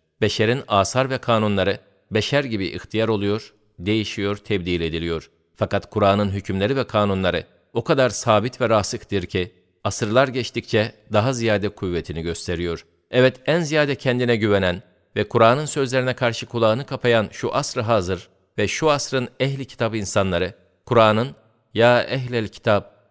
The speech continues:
ya ehlel kitap" hitab-ı mürşidanesine o kadar muhtaçtır ki güya o hitap doğrudan doğruya şu asra müteveccihtir.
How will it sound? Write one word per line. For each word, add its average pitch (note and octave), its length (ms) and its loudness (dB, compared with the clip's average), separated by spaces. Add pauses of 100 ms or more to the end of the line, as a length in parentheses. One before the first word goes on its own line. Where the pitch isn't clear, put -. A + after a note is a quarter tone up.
(160)
ya A2 340 6
ehlel C3 480 -4
kitap" - 500 -2 (220)
hitab-ı C3+ 380 2
mürşidanesine G2 880 0 (280)
o C#3+ 100 0
kadar A#2+ 280 4
muhtaçtır G2+ 600 -2
ki G2 320 -4 (320)
güya B2 360 4
o C#3+ 100 2
hitap - 480 -4 (340)
doğrudan A#2 480 4
doğruya A2 340 2
şu A#2+ 220 -6
asra F#2 280 -2
müteveccihtir. E2+ 800 -4